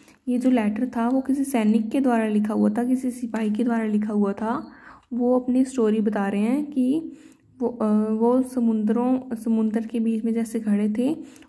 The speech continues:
और कोई आता है दूसरी तरफ से जैसे हमला करने के लिए, अ, सिपाही जैसे लड़ते हैं, दूसरी तरफ से जो भी होते हैं उनको एक झंडा, वाइट फ्लैग लहराता हुआ दिखता है और वो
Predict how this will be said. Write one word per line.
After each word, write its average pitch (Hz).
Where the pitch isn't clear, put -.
और 226
कोई 233
आता 214
है 254
दूसरी 233
तरफ 233
से 240
जैसे 226
हमला 208
करने 214
के 214
लिए, 220
अ, 208
सिपाही 214
जैसे 220
लड़ते 214
हैं, 254
दूसरी 226
तरफ 220
से 226
जो 214
भी 214
होते 220
हैं 247
उनको 226
एक 233
झंडा, 220
वाइट 220
फ्लैग 220
लहराता 220
हुआ 233
दिखता -
है 247
और 240
वो 254